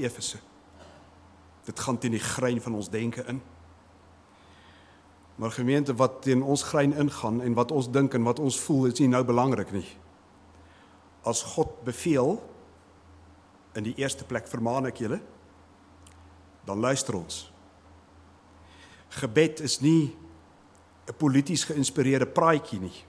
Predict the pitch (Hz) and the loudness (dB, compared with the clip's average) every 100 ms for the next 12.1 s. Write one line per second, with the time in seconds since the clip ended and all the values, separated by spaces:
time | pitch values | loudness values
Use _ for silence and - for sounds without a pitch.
0 | - - - - - - - - - - | -20 -20 -20 -20 -20 -20 -20 -20 -20 -20
1 | - - - 117 104 160 147 107 101 151 | -20 -16 -10 0 2 2 0 -2 6 8
2 | 151 143 117 104 120 160 131 104 - 202 | 8 4 0 2 4 4 4 0 2 0
3 | - - - - - - - - - - | 0 -12 -18 -20 -20 -20 -20 -20 -20 -20
4 | - - - - - - - - 151 143 | -20 -20 -20 -20 -20 -20 -20 -6 2 2
5 | 156 160 143 185 - - 143 135 175 - | 2 4 6 6 4 2 6 8 6 4
6 | 151 151 143 139 117 113 226 180 123 107 | 6 6 8 6 8 8 8 6 2 0
7 | 147 107 156 277 - 139 117 117 107 104 | -2 2 4 6 6 6 4 2 0 -2
8 | 110 - - - - - - - - - | -4 -8 -10 -10 -18 -20 -20 -20 -20 -20
9 | - - - - - - - - - 165 | -20 -20 -20 -20 -20 -20 -20 -20 -2 4
10 | 170 180 165 180 - 214 202 190 170 196 | 4 4 4 2 2 4 4 4 2 4
11 | 156 120 196 208 - 151 135 - 165 - | 2 4 4 4 4 0 0 2 2 2